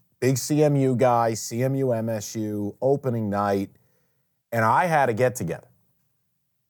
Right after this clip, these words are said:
Just to kick off the season, weather's nice, and, you know, cook some good food, and we're watching the game, and I did not bother Jim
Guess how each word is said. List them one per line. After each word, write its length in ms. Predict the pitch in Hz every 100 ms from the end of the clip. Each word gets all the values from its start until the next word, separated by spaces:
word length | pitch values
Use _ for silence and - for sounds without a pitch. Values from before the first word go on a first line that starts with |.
| _ _ _ -
Just 180 | 302 -
to 60 |
kick 220 | 170 156 143
off 240 | 143 139
the 80 | 113
season, 440 | - 135 127 127
weather's 360 | 110 127 135 98
nice, 580 | 104 113 123 123 - -
and, 200 | 76 80 -
you 80 |
know, 120 | 82 76
cook 220 | - 160
some 180 | - 131
good 220 | 123 131
food, 440 | - 120 120 120 101
and 160 | 82 - _ - _ _ _ -
we're 100 | 190
watching 380 | 147 139 -
the 60 | 127
game, 220 | 113 107
and 80 | 87
I 200 | 110 165
did 420 | 147 - 131 127
not 360 | 104 113 117 -
bother 380 | 110 98 95 101
Jim 400 | 85 87 82